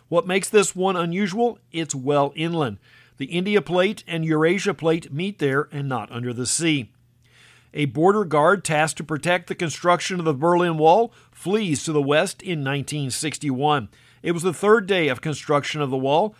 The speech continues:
and at the time was a single coil of concertina wire. After a few hours of watching the proceedings and the reaction on both sides,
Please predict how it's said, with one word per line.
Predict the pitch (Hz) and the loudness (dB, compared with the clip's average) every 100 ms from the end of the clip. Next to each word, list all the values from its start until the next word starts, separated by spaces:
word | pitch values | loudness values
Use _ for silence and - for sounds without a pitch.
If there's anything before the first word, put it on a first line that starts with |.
| _ | _
and | 165 | -4
at | 165 | -4
the | |
time | 156 170 160 165 | -2 2 4 4
was | 156 | -2
a | 151 | -4
single | - 170 156 147 | -4 -4 0 -2
coil | - 139 127 131 135 | -2 -2 0 0 -4
of | 131 | -8
concertina | - 147 139 135 117 135 127 | -2 -2 -2 -4 -8 -6 -4
wire. | 123 127 104 - _ - - _ | 0 0 -2 -10 _ -20 -20 _
After | 123 131 175 | -8 -2 -2
a | |
few | 156 208 220 | 0 2 8
hours | 180 185 180 | 8 8 4
of | 147 | 0
watching | 147 156 156 175 | 2 2 2 -4
the | 170 | -4
proceedings | - 175 143 175 156 196 208 - - - | -2 -2 0 0 0 -4 -8 -14 -20 -10
and | 147 165 | -4 -2
the | |
reaction | 160 156 156 175 - | 2 2 2 2 0
on | 160 131 | -2 2
both | 175 220 | 2 2
sides, | - 120 123 170 | 0 -2 -2 -4